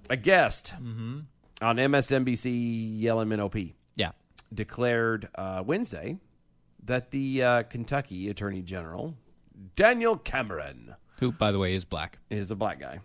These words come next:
Speaker 2: Uh-huh.
Speaker 1: uh, quote, "should be ashamed of himself,"
Speaker 2: Mm.
Speaker 1: quote, after announcing that the three police officers involved in the death of Breonna Taylor will not be charged with murder, calling the black attorney general skin folk,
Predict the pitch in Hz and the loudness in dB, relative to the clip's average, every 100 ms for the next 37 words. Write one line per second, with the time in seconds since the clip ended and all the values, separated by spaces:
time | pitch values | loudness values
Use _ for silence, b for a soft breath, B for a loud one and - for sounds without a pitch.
0 | - 98 98 - _ _ _ _ - - | -2 0 0 -4 _ _ _ _ -16 -8
1 | 110 104 104 - 170 214 - - 127 107 | -4 -2 -4 0 2 2 -2 -8 -6 -2
2 | 98 82 90 - 156 185 101 - - 64 | -4 -4 -8 -6 -4 -2 -4 -10 -14 -14
3 | 76 50 - - - 104 98 160 220 b | -12 -14 -18 -10 -2 0 4 4 2 b
4 | b b b b - 135 120 156 151 185 | b b b b 2 4 6 6 8 8
5 | 240 143 147 170 143 120 117 170 262 185 | 6 6 2 4 4 2 -2 0 2 0
6 | 185 170 143 110 110 139 147 135 147 185 | 0 2 4 2 0 -2 0 8 8 8
7 | 220 185 123 120 92 92 - 117 113 123 | 4 -4 -2 -2 0 -2 -2 -2 0 0
8 | 110 107 - - 233 285 170 85 90 160 | 0 -2 -6 -4 -2 2 2 2 0 -2
9 | 135 143 147 156 185 180 208 185 - 127 | 2 2 4 4 4 2 -4 -2 2 4
10 | 123 113 98 107 139 254 294 127 85 85 | 4 2 -2 0 4 6 6 2 -2 -4
11 | 113 b b b b b b b b - | -6 b b b b b b b b -12
12 | - 131 160 170 156 117 113 113 151 - | 0 6 6 6 2 2 4 4 2 0
13 | 143 151 117 107 95 95 104 - - - | 2 2 2 2 0 0 0 2 2 0
14 | - 285 330 302 120 117 98 131 - - | 6 6 8 6 6 4 4 2 -2 -18